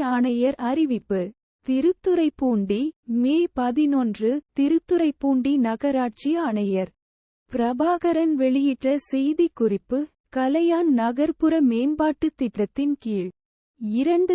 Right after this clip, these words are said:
பூஜ்ஜியம் இரண்டு மூன்று, இரண்டு பூஜ்ஜியம் இரண்டு நான்கு ரூ. ஏழு கோடி மதிப்பீட்டில் புதிய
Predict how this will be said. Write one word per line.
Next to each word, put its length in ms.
பூஜ்ஜியம் 640
இரண்டு 440
மூன்று, 520
இரண்டு 520
பூஜ்ஜியம் 640
இரண்டு 420
நான்கு 500
ரூ. 280
ஏழு 380
கோடி 380
மதிப்பீட்டில் 840
புதிய 460